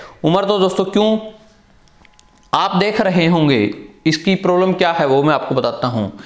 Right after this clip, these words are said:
कि बारह जनवरी दो हज़ार इक्कीस को दोस्तों इसके farm निकले थे,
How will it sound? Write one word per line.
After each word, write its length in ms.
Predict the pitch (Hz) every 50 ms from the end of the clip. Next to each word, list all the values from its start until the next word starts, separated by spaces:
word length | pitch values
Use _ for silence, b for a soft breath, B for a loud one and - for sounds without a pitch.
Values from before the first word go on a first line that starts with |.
| B B B B B B
कि 80 | - 170
बारह 400 | 147 143 175 180 196 220 220 202
जनवरी 340 | 190 190 170 165 165 170 180 160
दो 160 | 185 190 190
हज़ार 460 | 175 196 151 147 147 151 147 143 156 147 - - - - - _ - 170
इक्कीस 300 | 175 - - 202 196 -
को 100 | - 160
दोस्तों 260 | 139 135 139 - 147
इसके 200 | 135 139 - 175 170
farm 280 | - 151 127 117 110
निकले 320 | 107 107 95 - 92 87 85
थे, 160 | - 104